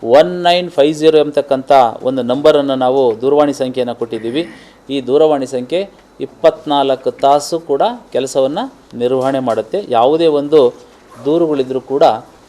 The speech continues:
ಇದಕ್ಕೆ ಕಂಪ್ಲೇಂಟನ್ನು ಮಾಡ್ಬೋದು. ಹಾಗೆಯೇ, ಆ, ಎಕ್ಸ್‌ಪೆಂಡಿಚರಿಗೆ ಸಂಬಂಧಪಟ್ಟಂಗೆ ಎ ಇ ಒಗಳನ್ನು, ಎಂಟು ಜನ ಅಸಿಸ್ಟೆಂಟ್ ಎಕ್ಸ್‌ಪೆಂಡಿಚರ್ ಅಬ್ಸರ್ವರ್ಗಳನ್ನು ಮಾಡ್ಕೊಂಡಿದ್ದೀವಿ. ಹತ್ತು ಜನ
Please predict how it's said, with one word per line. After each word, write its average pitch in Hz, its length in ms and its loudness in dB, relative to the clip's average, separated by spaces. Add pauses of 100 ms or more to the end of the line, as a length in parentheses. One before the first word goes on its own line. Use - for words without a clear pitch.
(100)
ಇದಕ್ಕೆ 160 440 -6 (920)
ಕಂಪ್ಲೇಂಟನ್ನು 143 800 0 (260)
ಮಾಡ್ಬೋದು. 113 460 0 (760)
ಹಾಗೆಯೇ, 185 520 2 (500)
ಆ, 156 100 -2 (720)
ಎಕ್ಸ್‌ಪೆಂಡಿಚರಿಗೆ 196 680 2
ಸಂಬಂಧಪಟ್ಟಂಗೆ 160 840 0 (340)
ಎ 135 140 4 (100)
ಇ 196 40 6
ಒಗಳನ್ನು, 131 680 2
ಎಂಟು 190 280 0
ಜನ 175 220 0 (420)
ಅಸಿಸ್ಟೆಂಟ್ 185 580 -6
ಎಕ್ಸ್‌ಪೆಂಡಿಚರ್ 165 800 -4
ಅಬ್ಸರ್ವರ್ಗಳನ್ನು 147 960 2
ಮಾಡ್ಕೊಂಡಿದ್ದೀವಿ. 127 760 -2 (460)
ಹತ್ತು 147 240 0
ಜನ 156 200 2